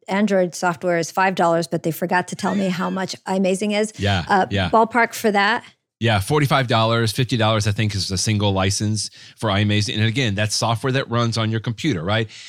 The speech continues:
Speaker 2: The iMazing software, it's imazing dot com. It's, it's very self-explanatory. And again, they have got a great blog with several posts specifically written for legal professionals about how to go through all this and, you know, the right settings to have and everything. So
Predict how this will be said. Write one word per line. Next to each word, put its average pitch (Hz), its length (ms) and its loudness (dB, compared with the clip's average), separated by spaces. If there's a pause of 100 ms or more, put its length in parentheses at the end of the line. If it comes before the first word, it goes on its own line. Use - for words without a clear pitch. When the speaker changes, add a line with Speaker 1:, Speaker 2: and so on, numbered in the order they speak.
(120)
Speaker 2:
The 143 120 0
iMazing 151 540 0
software, 123 300 0
it's 107 80 -2
imazing 110 400 0
dot 95 160 -2
com. 95 220 -2
It's, 98 200 -4
it's 120 160 -2
very 120 460 2
self-explanatory. 98 880 -4
And 95 100 -4
again, 104 280 -2
they 104 100 0
have 90 160 -2
got 95 120 -6
a 92 40 -4
great 110 340 -2
blog 104 320 0
with 95 100 -6
several 110 280 -4
posts 107 460 -4 (400)
specifically 135 680 0
written 117 320 2
for 113 220 0
legal 110 240 0
professionals 95 580 0
about 90 220 -6
how 104 160 -2
to 101 80 -2
go 104 180 4
through 107 240 2
all 98 140 2
this 98 260 -2
and, 85 140 -4
you 92 80 0
know, 87 80 -2
the 85 80 -6
right 92 200 -2
settings 98 440 -2
to 90 80 -8
have 85 240 -4
and 87 80 -4
everything. 87 420 -6
So 87 240 -2